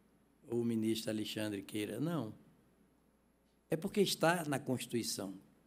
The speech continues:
até por modo expresso, repetidamente,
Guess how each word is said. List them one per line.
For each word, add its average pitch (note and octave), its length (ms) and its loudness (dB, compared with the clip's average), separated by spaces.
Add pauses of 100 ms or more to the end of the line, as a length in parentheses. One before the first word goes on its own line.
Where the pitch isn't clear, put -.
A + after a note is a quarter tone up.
(680)
até F3+ 280 4
por F#3+ 160 4
modo F3+ 260 6
expresso, C#3+ 720 2 (580)
repetidamente, D#3+ 1120 4